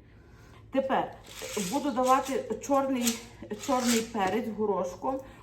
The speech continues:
о, по штук так шість-сім в кожну баночку. Огірочки буду накладувати гарненько, так плотненько, один біля другого, щоб побільше їх війшло.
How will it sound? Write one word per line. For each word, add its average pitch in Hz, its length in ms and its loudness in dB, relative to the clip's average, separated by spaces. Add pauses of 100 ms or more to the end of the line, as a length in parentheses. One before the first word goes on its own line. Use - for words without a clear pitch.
(100)
о, 330 120 6
по - 180 -4
штук - 360 -6
так 220 160 -2 (360)
шість-сім 196 640 -4 (320)
в - 60 -20
кожну 240 340 2
баночку. 160 640 -6 (840)
Огірочки 262 540 -2
буду 254 300 -2
накладувати 262 720 -2
гарненько, 226 640 -2
так 196 220 -4 (380)
плотненько, 233 840 0 (340)
один 254 280 4
біля 233 200 2
другого, 208 680 -2
щоб 233 340 -2
побільше 247 420 -4
їх 233 300 -4 (280)
війшло. 208 640 -2